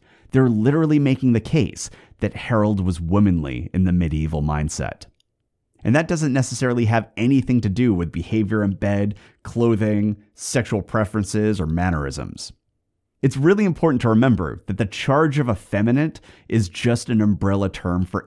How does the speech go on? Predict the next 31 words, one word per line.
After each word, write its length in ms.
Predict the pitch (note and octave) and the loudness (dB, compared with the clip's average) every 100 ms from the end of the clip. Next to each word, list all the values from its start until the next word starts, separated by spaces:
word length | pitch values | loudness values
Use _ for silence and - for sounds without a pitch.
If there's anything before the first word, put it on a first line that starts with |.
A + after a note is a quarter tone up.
| - | -4
anything 480 | G2 F#2 F2 E2+ E2+ | -2 0 0 -2 -2
that's 200 | D#2 F2 | -4 -6
womanly. 520 | D#2 D2 C2 A1 - _ _ _ _ _ _ _ | -4 -4 -6 -8 -14 _ _ _ _ _ _ _
Basically, 440 | D3+ E3 G3+ F#3+ E3 | -2 0 0 0 -2
it's 100 | - | -4
shorthand 640 | - C3 B2 - A#2 A2+ | -4 -2 -2 -2 0 0
for 100 | - | 2
misogyny 600 | G2 F#2 F#2+ F#2 F#2 F2+ | 0 0 0 0 0 0
of 100 | E2 | 0
all 140 | D2+ C#2+ | -4 -6
kinds. 560 | D#2 D2 B1 G1+ - - _ _ - - - | -6 -6 -6 -12 -16 -20 _ _ -20 -10 2
And 100 | A2+ | 4
in 140 | G#2+ | 6
this 180 | G3+ - | 4 2
case, 540 | - E2+ G#1+ - - - _ | -4 -8 -8 -12 -16 -18 _
the 80 | - | -6
comment 500 | - - D3+ E3+ D3+ | -6 0 2 2 0
came 260 | - B2 B2 | 0 0 0
paired 400 | - G#2 G2 G2 | 0 0 0 0
with 140 | G2+ | -4
Harold's 480 | E2 - G2 G2 F2 | -4 -2 0 -2 -2
desire 420 | G#2 F#2 E2 E2+ | -4 -2 -2 -2
to 100 | D#2+ | -4
seek 360 | - E2+ D#2+ - | -6 -8 -8 -10
pleasure. 680 | - F2+ F2+ D#2+ C#2 - - _ _ _ _ _ _ _ _ | -6 -2 0 -2 -6 -10 -18 _ _ _ _ _ _ _ _
So 200 | - A#2 | 2 4
if 140 | C3+ | 4
this 200 | G3 F#3+ | 2 2
record 380 | F3 E3+ C#3+ - | 2 2 0 -2
is 280 | A2 A#2 A2 | 2 2 0
true, 600 | - - C3 C#2 - - | -6 -2 -2 -2 -6 -18